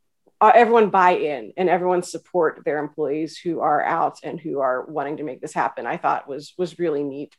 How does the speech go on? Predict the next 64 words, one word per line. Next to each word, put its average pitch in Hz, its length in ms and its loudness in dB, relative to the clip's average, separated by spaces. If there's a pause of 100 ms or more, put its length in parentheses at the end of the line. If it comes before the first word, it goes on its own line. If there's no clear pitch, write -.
because 156 380 -8
they 156 100 0
had, 180 180 -8
they 185 120 -2
hadn't 175 260 0
done 123 160 -2
it 90 100 -12
before. 113 480 -6 (380)
Uh, 147 300 4
and 156 180 0
it 151 80 0
was 160 180 -4
neat 175 260 -2
to, 165 420 0
uh, 139 260 2
I 165 160 6
know 175 200 2
a 165 40 -4
couple 175 240 -6
of 143 80 -8
the 147 80 -8
employees 156 440 -6
there 135 140 -6
who 165 140 -10
were, 151 300 -2
who 170 100 -6
were 151 100 -2
behind 147 360 -8
it, 135 200 -4
and 151 200 -8
to - 100 -12
just - 240 -18
kind 143 140 -4
of 151 80 -8
talk - 240 -6
with 165 100 -8
them 117 240 -8
about, 107 400 -4 (380)
you 117 80 -6
know, 123 80 -2
what 165 160 2
it - 80 -2
meant 156 220 0
for 160 140 -4
them 139 340 -2
to - 120 -14
see, 135 560 -8 (320)
you 143 80 -6
know, - 360 -10 (260)
the - 180 -4
guys 156 380 0
with 165 180 -6
Pride 143 300 -2
jerseys 131 500 -8
and 117 80 -8
the 135 60 -4
guys 139 320 -2
with - 160 -14
Pride 147 260 -2
tape. - 320 -4
And, 110 240 -6
you 165 80 0
know, 135 160 -2
it, 135 120 -4